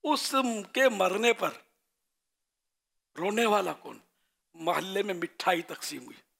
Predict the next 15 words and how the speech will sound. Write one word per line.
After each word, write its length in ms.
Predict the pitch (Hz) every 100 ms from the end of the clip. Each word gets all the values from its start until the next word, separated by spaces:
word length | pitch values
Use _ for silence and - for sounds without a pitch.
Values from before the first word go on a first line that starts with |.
| _ _ _ _ _ _ _ _ _ _ - _ _ -
جان 240 | - - -
چھوٹ 200 | - -
گئی 80 | -
اس 140 | -
مصیبت 440 | - - - _ _
سے۔ 60 | _ _ _ _ _ -
یہ 80 | 147 -
کیسی 440 | 170 165 - 196 160 127
دردناک 600 | 156 - 127 160 160 - -
موت 320 | 147 165 - _ _ _ _
ظالم 440 | - - 151 156 -
کی۔ 160 | - - _ _ _ _ _
اور 140 | - -
بھی 140 | 285
دیکھے 360 | 208 208 - 196